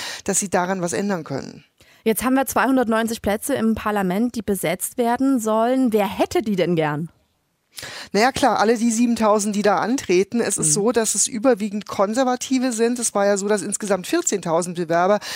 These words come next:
Speaker 1: erstmal gesagt haben, wir würden gerne ins Parlament. Und dann gibt's den Wächterrat, der entscheidet, wer tatsächlich geeignet ist als Kandidat und später eben auch als Abgeordneter.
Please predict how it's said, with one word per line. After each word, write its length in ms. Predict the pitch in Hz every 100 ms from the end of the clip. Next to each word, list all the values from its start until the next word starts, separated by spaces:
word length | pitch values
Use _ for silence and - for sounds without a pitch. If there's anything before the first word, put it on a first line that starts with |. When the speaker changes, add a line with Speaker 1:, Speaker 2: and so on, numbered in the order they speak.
| - -
Speaker 1:
erstmal 380 | 190 - 208 196
gesagt 340 | 190 190 -
haben, 180 | 196 190
wir 100 | 190
würden 240 | 196 202
gerne 200 | 202 190
ins 140 | 185 -
Parlament. 560 | 196 180 175 175 214
Und 260 | 247 185 -
dann 120 | 185
gibt's 240 | 175 - -
den 180 | 165
Wächterrat, 520 | 175 190 - 226 214 214
der 120 | 139
entscheidet, 480 | 180 - 180 180 175
wer 80 |
tatsächlich 540 | 180 156 - 180 185 -
geeignet 560 | - 147 170 - 254
ist 320 | - 247 - 165
als 260 | 165 185
Kandidat 560 | - 180 165 165 196 233
und 160 | 175
später 300 | - 160 -
eben 180 | - -
auch 140 | - -
als 140 | -
Abgeordneter. 760 | - - - 185 208 220 233